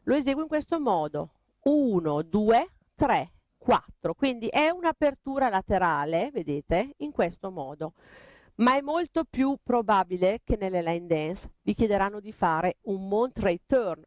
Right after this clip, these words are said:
ovvero un passo Montrey per girare. In questo caso l'esecuzione verrà fatta in questo modo.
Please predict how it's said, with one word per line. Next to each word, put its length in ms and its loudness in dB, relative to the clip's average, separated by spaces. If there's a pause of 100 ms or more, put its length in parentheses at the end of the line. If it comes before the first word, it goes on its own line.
ovvero 640 0
un 260 -8
passo 420 0
Montrey 580 -2
per 240 2
girare. 640 -2 (360)
In 120 -2
questo 460 0
caso 580 0
l'esecuzione 680 -2
verrà 200 2
fatta 280 -4
in 80 -8
questo 280 -4
modo. 500 -6